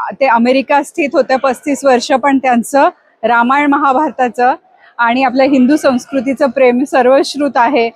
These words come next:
इतकं की अमेरिकेने सुद्धा त्यांना Pride of अमेरिका देऊन त्यांचा गौरव केलेला आहे. तर, अ, निलेश ओकांचं हे नवीन पुस्तक सकाळ प्रकाशनाने काढलंय, नक्की वाचा.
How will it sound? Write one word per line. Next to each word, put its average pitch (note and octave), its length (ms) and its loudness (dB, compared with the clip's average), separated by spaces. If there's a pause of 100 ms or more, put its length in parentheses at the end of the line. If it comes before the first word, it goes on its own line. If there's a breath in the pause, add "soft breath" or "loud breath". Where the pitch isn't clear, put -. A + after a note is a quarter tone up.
(240 soft breath)
इतकं C#4+ 300 -2
की E4 160 -2
अमेरिकेने C4+ 640 0
सुद्धा B3+ 280 -2
त्यांना C4 260 0
Pride C4 420 0
of C4 140 0
अमेरिका B3 500 0
देऊन C4 360 2 (400)
त्यांचा C#4+ 760 0
गौरव B3 300 4
केलेला C4+ 420 0
आहे. B3+ 340 0 (360 soft breath)
तर, C#4+ 180 2
अ, B3+ 680 2 (100)
निलेश C4 520 0
ओकांचं C#4 600 0
हे D4 180 0
नवीन C#4 420 0
पुस्तक C#4 520 -4
सकाळ C4 320 -2
प्रकाशनाने B3+ 640 0
काढलंय, B3 420 2 (440 soft breath)
नक्की C4+ 420 0
वाचा. D4 500 0